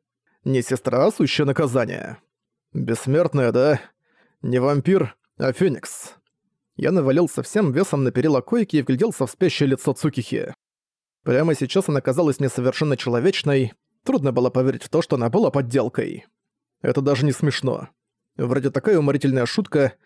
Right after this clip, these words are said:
а я совсем не нахожу её смешной. Я ведь все эти годы называл вас, Карен, подделками. Но это была правда.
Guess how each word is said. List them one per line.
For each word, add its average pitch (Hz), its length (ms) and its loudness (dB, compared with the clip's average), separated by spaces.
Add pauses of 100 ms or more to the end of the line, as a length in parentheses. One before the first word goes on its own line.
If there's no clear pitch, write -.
(200)
а 127 100 -2
я 170 120 2
совсем 165 340 0
не 147 80 2
нахожу 135 380 0
её 180 160 4
смешной. - 640 -2 (340)
Я 120 120 -2
ведь 170 140 0
все - 160 0
эти 147 140 0
годы 156 220 0
называл 127 380 2
вас, 131 240 0
Карен, 139 280 0
подделками. 127 800 -2 (560)
Но 139 120 -2
это 143 140 0
была 131 220 0
правда. 143 500 2